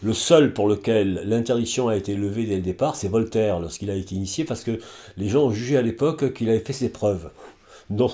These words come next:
non sans raison. Voilà. Euh, cinq ans de silence. Euh, la phrase qui venait le plus souvent à l'école autrefois, c'était « Taisez-vous ». Taisez-vous parce que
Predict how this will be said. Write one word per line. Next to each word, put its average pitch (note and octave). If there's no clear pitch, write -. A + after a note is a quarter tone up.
non A2+
sans A#2
raison. F#2+
Voilà. F2+
Euh, G#2+
cinq F3+
ans F3+
de D3+
silence. F#2+
Euh, G2+
la A2
phrase D#3+
qui -
venait G#2
le G2
plus F#2+
souvent E3+
à C#3+
l'école G3+
autrefois, G3+
c'était « F#3
Taisez-vous ». D3
Taisez-vous F3
parce -
que G3